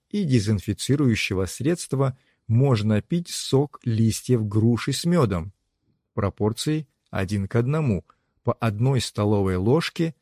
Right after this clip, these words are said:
три раза в день. Внимание! Грушевый сок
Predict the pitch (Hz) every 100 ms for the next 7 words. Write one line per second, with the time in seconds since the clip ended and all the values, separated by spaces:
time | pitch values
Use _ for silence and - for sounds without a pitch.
0 | _ _ - 110 131 165 - - 104 95
1 | 92 107 107 107 110 95 90 - _ _
2 | _ _ - 104 160 151 104 90 82 -
3 | _ _ _ _ _ _ 107 117 165 -
4 | 120 101 95 92 180 202 -